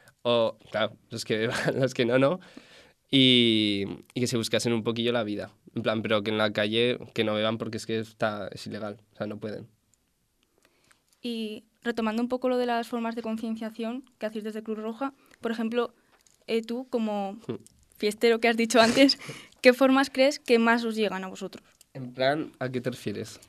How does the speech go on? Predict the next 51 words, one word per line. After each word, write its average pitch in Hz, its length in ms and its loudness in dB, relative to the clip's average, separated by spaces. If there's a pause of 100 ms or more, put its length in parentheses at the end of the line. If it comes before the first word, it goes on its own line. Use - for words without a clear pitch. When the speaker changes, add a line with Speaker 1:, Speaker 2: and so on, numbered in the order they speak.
Speaker 2:
Por 240 120 0
ejemplo, 247 240 2
le 240 80 6
ha - 20 6
dicho 240 260 0
que 226 200 4
reparten 220 420 0
alcoholímetros, 233 760 0
que - 140 -4 (220)
Speaker 1:
Sí. - 40 -4
Speaker 2:
reparten, 202 680 -4
pues, 196 200 -6
panfletos 214 600 -4
y 214 60 -4
tal. 226 240 0 (360)
Speaker 1:
Hmm. 117 100 -2 (600)
Speaker 2:
¿A 220 140 2
ti 262 300 2 (180)
qué 254 100 8
es 254 60 4
lo 254 120 4
que 247 300 2
más 247 220 4
te 262 60 -2
impresionaría 240 520 0
y - 20 2
más 233 200 0
te 233 80 -2
haría 220 200 0
pensar 226 340 -2
en 233 200 -2 (100)
el 202 160 -10
botellón? 185 400 -12 (220)
Speaker 1:
Mira, 135 200 2
pues, 113 520 -2 (220)
eh, 123 220 6
hasta 117 240 2
que 113 80 0
no 117 60 2
he 117 40 2
venido 135 200 4
aquí 143 280 4
no 147 120 2
sabía, 127 320 4
en 123 120 0
plan, 123 200 0
la 120 60 2
labor 120 240 0
de 123 80 0
mi 123 100 0
compañero 120 640 0